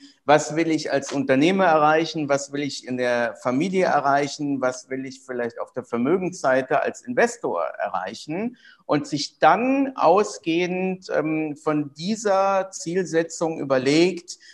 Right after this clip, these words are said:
was sind denn mögliche Instrumente dazu, die ich nutzen kann? Und ein Instrument, und das ist ja meine Spezialisierung, ist eben die Stiftung.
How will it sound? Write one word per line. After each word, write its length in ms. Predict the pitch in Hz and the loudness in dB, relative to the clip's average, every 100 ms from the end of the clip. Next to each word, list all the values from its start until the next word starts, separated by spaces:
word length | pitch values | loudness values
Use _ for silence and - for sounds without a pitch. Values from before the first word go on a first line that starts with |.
| - | -6
was 280 | - 156 - | 4 4 4
sind 260 | 180 170 170 | 0 2 4
denn 400 | 151 147 135 135 | 4 2 0 2
mögliche 580 | 156 165 170 156 - | 2 2 0 -4 -4
Instrumente 1120 | 151 127 127 - - 117 107 120 160 185 214 208 | -4 -4 -8 -10 -8 -4 0 0 0 0 0 0
dazu, 480 | 214 214 233 254 | -2 -8 -8 -6
die 120 | 247 156 | -4 -4
ich 140 | 147 | -2
nutzen 420 | 143 - - 240 | -2 -2 -4 -8
kann? 440 | - 220 285 311 320 - - _ | -4 -4 -2 -2 -4 -12 -20 _
Und 220 | 262 143 | 0 0
ein 320 | - 151 208 | 4 6 6
Instrument, 720 | 220 196 - 190 180 185 190 156 | 2 -2 -4 -2 0 0 0 -2
und 180 | 143 | 0
das 180 | 156 156 | 2 0
ist 180 | 151 - | -6 -2
ja 320 | 160 151 147 | 2 4 2
meine 380 | 131 131 175 175 | 0 0 0 -2
Spezialisierung, 1000 | 175 170 165 156 147 139 147 151 151 147 | -4 -8 -6 -6 -6 -4 -4 -2 -4 -4
ist 320 | 139 139 - - | -6 -10 -14 -6
eben 600 | 120 120 143 156 165 147 - | -4 -2 -2 -2 -2 -6 -2
die 200 | 123 151 | -2 -2
Stiftung. 640 | - - - - 104 - | 0 4 4 4 2 0